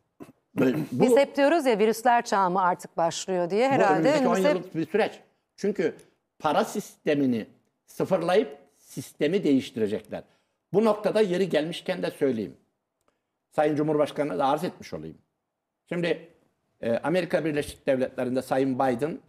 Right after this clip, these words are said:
Speaker 1: dedi ki, "Kapatın, kapanın." dedi.
Speaker 2: Hı hı.
Speaker 1: Texas valisi de dedi ki, "Arkadaş," dedi, "sen Birleşik Devletler'in başkanıysan ben de Texas'ın valisiyim." dedi. "Kapatmıyorum." dedi.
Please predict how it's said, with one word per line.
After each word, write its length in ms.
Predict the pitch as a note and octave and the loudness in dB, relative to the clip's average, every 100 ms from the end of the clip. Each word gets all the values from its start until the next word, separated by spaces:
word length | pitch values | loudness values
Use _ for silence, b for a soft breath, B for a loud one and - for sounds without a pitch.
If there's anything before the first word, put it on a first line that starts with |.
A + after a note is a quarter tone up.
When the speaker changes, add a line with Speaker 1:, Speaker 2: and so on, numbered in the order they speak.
| - - - - | -8 -8 -12 -4
Speaker 1:
dedi 200 | E3+ F3 | -4 -2
ki, 280 | E3+ F3 - _ _ - - - | -4 -6 -10 _ _ -12 -10 -6
"Kapatın, 460 | E3 E3 - - | -2 6 6 6
kapanın." 580 | - D#3 D#3+ C#3 C3+ - | -2 -2 0 2 2 2
dedi. 240 | A2 - - - - | 0 -4 -10 -14 -6
Speaker 2:
Hı 60 | G3+ | -4
hı. 20 | |
Speaker 1:
Texas 380 | F#3 F3+ C3 C3+ | -2 -2 -2 -2
valisi 280 | C#3 C#3 | -2 -2
de 140 | E3+ E3+ | -8 -8
dedi 160 | F#3 | -8
ki, 180 | - G3 - - - - - | -8 -8 -8 -6 0 2 2
"Arkadaş," 400 | C3 - D#3+ - | -2 -2 -4 -6
dedi, 160 | G#2+ G#2+ | -8 -6
"sen 240 | C3 B2 - - | -6 -8 -10 -4
Birleşik 380 | D3+ C#3 - - | -4 -4 -8 -6
Devletler'in 580 | A2+ A2 - G#2 G2 - _ _ _ _ | -6 -6 -8 -8 -8 -12 _ _ _ _
başkanıysan 640 | D3+ D#3+ D3+ C3 G2+ D#3+ - _ | -4 -4 -4 -4 -4 -6 -8 _
ben 180 | A#3 G3+ | -2 0
de 140 | G#3+ | -2
Texas'ın 500 | - B3 G#3+ G3 F3 | 0 -2 -2 -4 0
valisiyim." 560 | G#3 A3 A3 - G#3 C#3+ | 2 2 0 -4 -2 -2
dedi. 160 | A2 b b _ | -4 b b _
"Kapatmıyorum." 680 | - B3 - - A2 E2+ C#2+ | 0 0 0 -2 -4 -4 -10
dedi. 160 | C2 | -16